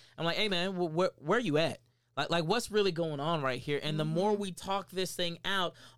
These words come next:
Speaker 1: all I'm really doing is helping them to understand where they're at. It's, it's
Speaker 2: Yeah.
Speaker 1: almost like, you know, um, when you're driving in a car and you get lost, you know what I'm saying? Once you can figure out on the map where you are, you're n-, and you're not lost anymore, it changes the whole game.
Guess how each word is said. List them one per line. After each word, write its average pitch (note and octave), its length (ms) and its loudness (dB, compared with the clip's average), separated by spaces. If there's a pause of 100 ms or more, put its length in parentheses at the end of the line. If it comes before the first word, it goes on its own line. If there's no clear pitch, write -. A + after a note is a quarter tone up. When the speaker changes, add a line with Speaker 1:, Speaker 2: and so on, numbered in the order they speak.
Speaker 1:
all C#4+ 240 4
I'm B3 120 0
really A3+ 220 2
doing G3+ 300 0
is F3 140 -4
helping G3+ 420 -4
them F#3 160 -4
to F3 240 -10
understand F#3+ 640 -2 (240)
where G3+ 320 4
they're E3 200 2
at. F3+ 200 0
It's, F#3+ 160 -2
it's F3+ 240 0
Speaker 2:
Yeah. F3+ 60 -2
Speaker 1:
almost B3+ 400 0
like, G3+ 240 0
you G3+ 60 -6
know, F3 280 -4
um, D3 400 -2
when E3 140 2
you're D3+ 140 0
driving E3+ 400 2
in D#3 80 -2
a D3 60 0
car E3+ 220 2
and E3 80 0
you D3+ 80 -4
get D3+ 140 -2
lost, E3+ 480 0 (400)
you F#3+ 100 0
know G3 80 4
what F#3 60 4
I'm F3 60 -2
saying? F#3+ 360 0 (480)
Once C4 280 0
you C#4+ 100 2
can A#3 160 -2
figure A3 340 0
out G#3 160 2
on F#3 100 2
the D#3 80 2
map F#3+ 320 0
where F#3+ 140 2
you E3+ 180 -2
are, G3+ 180 2
you're E3+ 180 0
n-, E3+ 100 -4
and D#3+ 120 0
you're D3+ 120 0
not E3+ 200 2
lost F#3 280 0
anymore, A3 340 0
it F#3+ 140 -2
changes G3 400 -4
the F#3+ 100 0
whole G3 200 0
game. G3+ 360 -2